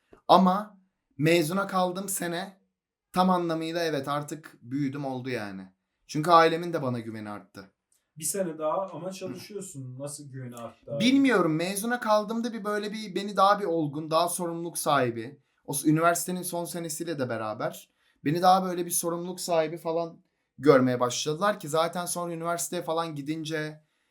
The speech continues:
Speaker 1: ya da yaşımız büyüyor, yurt dışında d-, work and travel'lar, bir şeyler yaptıkça artık zaten kocaman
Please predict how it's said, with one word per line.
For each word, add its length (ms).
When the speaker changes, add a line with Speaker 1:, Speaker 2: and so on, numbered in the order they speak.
Speaker 1:
ya 120
da 60
yaşımız 480
büyüyor, 240
yurt 300
dışında 520
d-, 100
work 340
and 160
travel'lar, 560
bir 60
şeyler 320
yaptıkça 720
artık 380
zaten 540
kocaman 540